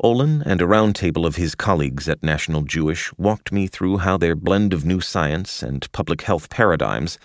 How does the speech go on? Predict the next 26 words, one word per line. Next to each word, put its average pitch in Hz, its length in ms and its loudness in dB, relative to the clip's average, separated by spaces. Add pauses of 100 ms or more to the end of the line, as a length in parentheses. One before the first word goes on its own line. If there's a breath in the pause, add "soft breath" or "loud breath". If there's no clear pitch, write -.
(280 soft breath)
can 110 160 0
help 123 200 -2
cut - 280 -4
costs - 640 -2
and 76 180 0
improve 80 520 -2
asthma 76 320 0
care. 73 500 -6 (1120)
The 95 120 2
first - 280 -4
such - 380 -4
paradigm 67 720 0 (180)
is 85 140 -2
a - 20 -2
blurring 123 460 2
of 85 200 -4
the 90 120 2
traditional 127 560 -2
distinction 107 800 -4
between 85 440 -2
what's - 240 -2
known 92 240 0
as 82 280 -2
severe 95 500 -2
refractory 85 680 0
asthma, - 540 -4